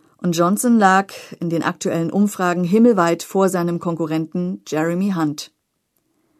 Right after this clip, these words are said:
Er wird vermutlich einer der schillerndsten und gewiss einer der umstrittensten Premiers der britischen Geschichte. Der Economist etwa fragte auf dem Titel, "Welchen Boris das Land bekomme.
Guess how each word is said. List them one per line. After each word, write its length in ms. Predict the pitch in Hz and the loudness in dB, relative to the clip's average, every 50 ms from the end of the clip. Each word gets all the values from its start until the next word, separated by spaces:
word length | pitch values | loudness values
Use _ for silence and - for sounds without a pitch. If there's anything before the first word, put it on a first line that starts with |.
| _ _ _ _ _ _ _ _ _ _ _ _ _ _ | _ _ _ _ _ _ _ _ _ _ _ _ _ _
Er 140 | - 220 214 | 0 2 4
wird 120 | 254 269 262 | 4 2 2
vermutlich 640 | - 277 262 247 269 294 294 277 277 247 254 - | 2 4 6 6 6 4 2 -2 -4 -4 -2 -2
einer 240 | - 233 233 233 220 | 0 2 2 2 2
der 140 | 208 208 196 | 0 0 0
schillerndsten 760 | 190 - 226 240 247 262 262 269 262 - - - 302 339 359 - | 0 2 2 2 2 4 2 2 0 -2 0 0 0 0 0 0
und 260 | - 262 247 - - | 0 0 0 0 -2
gewiss 300 | 233 214 240 240 233 - | -2 0 0 0 0 0
einer 300 | - 202 214 214 214 202 | 0 0 0 2 2 2
der 200 | 208 208 202 - | 2 2 2 2
umstrittensten 880 | 214 208 202 - - - 220 - 202 190 175 - - - 170 165 160 | 0 -2 -2 -2 -4 -6 -4 -2 0 0 0 -2 -4 -4 -4 -4 -4
Premiers 680 | 156 - - 175 175 165 175 180 170 170 160 160 - - | -6 -6 -4 -2 -2 0 2 4 4 4 2 0 -4 -8
der 200 | 175 165 165 160 | -6 -6 -6 -6
britischen 480 | - 180 180 175 180 165 - - 175 | -4 -4 -4 -4 -4 -4 -4 -4 -4
Geschichte. 580 | 156 170 156 - 175 156 - - - 160 156 151 _ _ _ _ _ _ _ _ _ _ _ _ _ _ _ _ _ _ _ _ _ _ _ _ _ _ _ _ _ _ _ _ - | -2 -2 -2 -4 -4 -4 -6 -8 -10 -10 -10 -10 _ _ _ _ _ _ _ _ _ _ _ _ _ _ _ _ _ _ _ _ _ _ _ _ _ _ _ _ _ _ _ _ 4
Der 300 | 208 208 202 202 - - | 6 6 6 4 2 -2
Economist 840 | 214 214 - 240 262 262 262 247 233 240 247 247 - - - - | -4 -2 0 2 4 6 6 6 6 6 4 2 -2 -6 -8 -6
etwa 320 | - 220 - - 214 208 202 | -8 -6 -4 0 0 0 0
fragte 460 | 202 - 208 196 202 202 - - - | 0 0 0 0 0 0 0 -4 -4
auf 140 | 185 180 - | -4 -4 -2
dem 160 | 214 202 190 | -2 -2 -2
Titel, 460 | - 220 214 220 214 208 208 208 214 - _ _ _ _ _ _ _ _ _ _ _ _ _ | 0 -2 0 2 4 4 4 2 0 -4 _ _ _ _ _ _ _ _ _ _ _ _ _
"Welchen 480 | - 185 202 208 226 233 285 277 262 226 | -2 2 2 2 2 2 4 4 4 6
Boris 340 | 214 202 214 226 240 233 - | 6 6 6 6 2 0 -2
das 180 | 214 196 - | -6 -6 -4
Land 260 | 190 170 175 180 - | -2 -2 -2 -2 -4
bekomme. 520 | - 233 - - 269 247 185 156 147 151 | -8 -10 -6 -2 0 0 2 2 0 -2